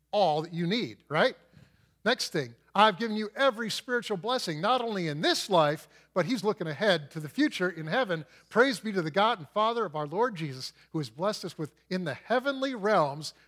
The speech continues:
with every spiritual blessing in Christ." You guys, we have not even begun to see the amount of generosity that awaits us.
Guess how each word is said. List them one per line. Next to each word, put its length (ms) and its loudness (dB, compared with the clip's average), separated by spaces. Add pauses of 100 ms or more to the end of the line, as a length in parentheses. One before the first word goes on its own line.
with 180 -2
every 340 2
spiritual 440 -4
blessing 360 -10
in 120 -14
Christ." 400 -18 (720)
You 100 4
guys, 280 6
we 160 0
have 100 0
not 160 4
even 180 -4
begun 520 0
to 80 -8
see 640 -2 (720)
the 120 4
amount 360 2
of 100 -6
generosity 680 0
that 140 -6
awaits 380 -4
us. 360 -14